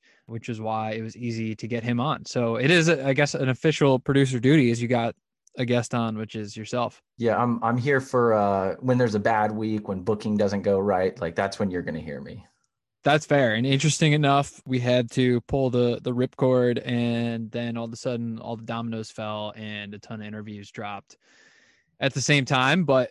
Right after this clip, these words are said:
Speaker 1: we're still happy to have you. So let's, uh, let's jump on into Axios. When did you start at Axios?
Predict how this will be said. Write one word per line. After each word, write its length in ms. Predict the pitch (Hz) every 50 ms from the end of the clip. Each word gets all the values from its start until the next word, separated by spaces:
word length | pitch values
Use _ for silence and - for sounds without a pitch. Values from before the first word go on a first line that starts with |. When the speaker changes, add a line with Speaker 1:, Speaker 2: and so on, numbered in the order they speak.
| - _
Speaker 1:
we're 180 | - 123 123 113
still 220 | 117 - 131 120
happy 240 | 110 107 107 - 110
to 60 | 104
have 260 | 95 104 101 98 -
you. 160 | 101 98 95 101
So 340 | - - 147 139 131 123 - - - _ _ _ _
let's, 340 | - 139 143 185 220 160 -
uh, 320 | 208 180 170 170 165 160 160
let's 300 | 143 147 160 180 - -
jump 320 | - - 160 160 170 151
on 540 | 156 143 147 151 151 151 151 151 151 151 147 - _ _ _ _ _ _ _ _
into 920 | - 139 139 139 139 135 131 123 - - 131 127 127 123 123 123 120 120 120 113 -
Axios. 920 | 120 123 127 127 - - 135 123 117 113 107 104 101 101 - - - - - -
When 280 | - 131 123 127 135
did 140 | 147 160 147
you 100 | 147 156
start 360 | 143 - - 151 151 147 147
at 60 | 135 131
Axios? 580 | 135 135 139 - - 113 101 80 - - -